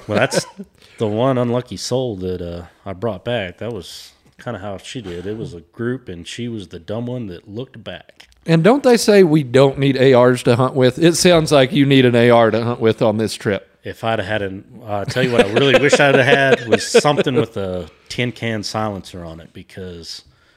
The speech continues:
Speaker 3: Yeah.
Speaker 2: if you were in the right spot, you could just pick 'em off.
Speaker 3: Oh, I bet. Yeah.
Speaker 2: You know?
Speaker 1: So you, you were hunting a rifle? You weren't using your hand cannon?
Speaker 2: No, I didn't want to take my hand cannon. Like I said, not knowing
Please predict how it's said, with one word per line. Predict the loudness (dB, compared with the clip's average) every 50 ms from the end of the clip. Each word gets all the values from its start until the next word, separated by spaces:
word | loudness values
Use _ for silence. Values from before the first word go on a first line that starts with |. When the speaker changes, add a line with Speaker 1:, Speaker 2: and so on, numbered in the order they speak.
| _ _ _ _ _
Speaker 3:
Yeah. | 2 2 2 4 2 0 -4 _ _
Speaker 2:
if | -12 -6 -4
you | -2 0
were | 0 0
in | 0 -2
the | -4 -6
right | -6 -6 -6 -6 -8 -10
spot, | -14 -12 -8 -6 -6 -6 -6 -6 -10 -14 -18 -14
you | -12 -12 -12
could | -12 -14
just | -18 -18 -20 -20 -16
pick | -16 -16 -16
'em | -18 -20 -20
off. | -20 -20 -20 -20 _ _ _ _ _ _ _ _ _ _ _ _
Speaker 3:
Oh, | 0 2
I | 2 2
bet. | 2 2 2 2 2 0 -4 _ _ _ _ -12
Yeah. | -6 -2 -2 0 -2
Speaker 2:
You | -2 -6
know? | -10 -8
Speaker 1:
So | -2 0 0 0 0 -2 0
you, | 2 2 2 2
you | 2 -2 -2 -2
were | -2 -4 -6 -6 -8 -8 -6
hunting | -4 -4 -4 -4 -6
a | -8 -8
rifle? | -6 -4 -4 -4 -4 -4 -8 -10 -12 -12 -14 _
You | -10 -8 -6
weren't | -6 -6 -6
using | -8 -8 -8 -8
your | -8 -6
hand | -6 -6 -6 -6
cannon? | -6 -8 -8 -8 -10 -12 -14 -20 -20 -20 -20 -12 -4
Speaker 2:
No, | 2 4 4 6 6 6 6
I | 4 4
didn't | 2 2 0 0 0
want | -2 -2 -2
to | -4
take | -6 -4
my | -2 -4 -2
hand | -2 -2 -4 -4 -6
cannon. | -6 -6 -6 -4 -4 -4 -6
Like | -6 -8 -8 -8
I |
said, | -10 -10 -6 -4
not | -4 -4 -6 -6 -6
knowing | -4 -4 -2 -2 -4 -4 -6 -8 -10